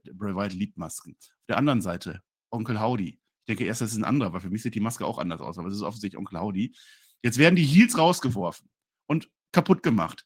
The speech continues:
Es gibt eine Mandible Claw an den Ashanti T. Ja, Sister Abigail noch von, von Onkel Howdy.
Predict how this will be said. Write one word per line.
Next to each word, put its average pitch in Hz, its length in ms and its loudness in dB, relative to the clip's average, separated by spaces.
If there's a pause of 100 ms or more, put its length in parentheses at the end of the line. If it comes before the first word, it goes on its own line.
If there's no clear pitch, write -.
(120)
Es - 80 -12
gibt 156 140 0
eine 156 80 6
Mandible 165 380 6
Claw 95 360 -4 (140)
an 151 100 2
den 156 140 0
Ashanti 90 400 -2
T. 73 240 -20 (200)
Ja, 120 200 -2 (120)
Sister - 320 0
Abigail 104 360 0
noch 90 140 -4
von, 98 180 -4
von 104 160 -4
Onkel 104 240 -4
Howdy. 104 280 -4